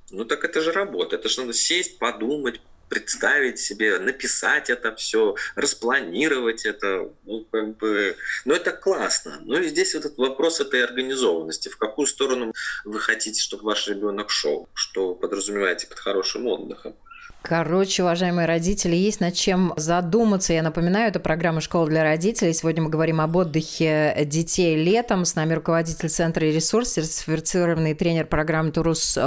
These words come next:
Speaker 2: Плюс», психолог Вадим Левикин, а также папа, что очень важно. И
Speaker 1: Да.
Speaker 2: сегодня мы хотели также дать и поговорить о домашнем задании на лето.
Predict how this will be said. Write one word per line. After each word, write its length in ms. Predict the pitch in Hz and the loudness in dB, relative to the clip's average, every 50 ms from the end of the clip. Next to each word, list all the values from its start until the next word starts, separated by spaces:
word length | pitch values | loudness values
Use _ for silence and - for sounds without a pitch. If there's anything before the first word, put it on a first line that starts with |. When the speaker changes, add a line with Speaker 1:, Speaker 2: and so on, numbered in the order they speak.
| 147 147 | 0 0
Speaker 2:
Плюс», 300 | - 170 180 202 240 - | 2 2 4 4 2 0
психолог 580 | - - - - - - 185 208 208 214 208 - - - - - - - - - | -2 -4 -6 -4 0 2 4 4 4 2 0 -4 -14 -12 -12 -12 -12 -10 -6 -4
Вадим 400 | - 151 156 160 165 175 185 180 | 0 2 2 2 4 4 4 4
Левикин, 640 | 170 165 165 165 202 254 277 269 240 180 156 147 151 - - - - | 4 4 4 4 4 2 2 2 2 2 2 0 -2 -4 -10 -14 -12
а 80 | - 127 | -8 -2
также 260 | - 151 147 143 139 | -2 0 0 0 -2
папа, 420 | 127 - - 185 214 214 - 156 | -2 0 0 2 2 2 2 0
что 220 | 135 - - - 139 | -2 -2 -4 -2 -2
очень 240 | 139 131 - 151 135 | -2 -2 -2 -2 0
важно. 500 | 147 180 226 247 220 208 170 143 139 - - 220 - - - - - - - - | 2 2 2 2 2 2 2 2 0 -4 -6 -10 -8 -8 -8 -8 -10 -12 -8 0
И 300 | - 170 180 214 220 220 | 2 4 4 6 6 6
Speaker 1:
Да. 220 | 208 175 104 - | 4 4 2 2
Speaker 2:
сегодня 680 | 143 - - - 202 190 180 190 233 285 311 262 226 208 | 2 2 2 2 2 2 4 4 4 4 4 4 4 2
мы 500 | 175 156 - - 170 190 196 208 226 214 | 2 0 0 2 4 4 4 4 4 2
хотели 480 | 214 - 180 175 170 - 208 202 196 185 | 2 2 0 0 2 2 2 4 2 2
также 480 | 190 180 180 185 175 170 170 156 151 - | 2 0 0 2 2 2 2 0 0 -2
дать 720 | - 156 147 170 175 190 214 208 - - - - - - | -2 0 2 2 4 2 2 0 0 0 0 0 0 2
и 320 | 170 170 165 - - 180 170 | 2 2 2 2 0 0 0
поговорить 600 | - 175 170 165 165 165 165 175 226 262 254 - | 2 2 2 4 4 4 4 4 2 2 2 2
о 60 | 185 | 2
домашнем 520 | 170 170 170 185 220 226 - - 196 190 | 2 2 2 2 2 2 2 2 2 2
задании 600 | 170 147 165 180 180 175 180 185 175 165 156 151 | 4 2 2 2 4 4 4 4 4 4 4 2
на 160 | 147 147 143 139 | 4 2 2 2
лето. 420 | 135 139 131 - - 127 135 - | 2 0 0 0 -2 -4 -4 -4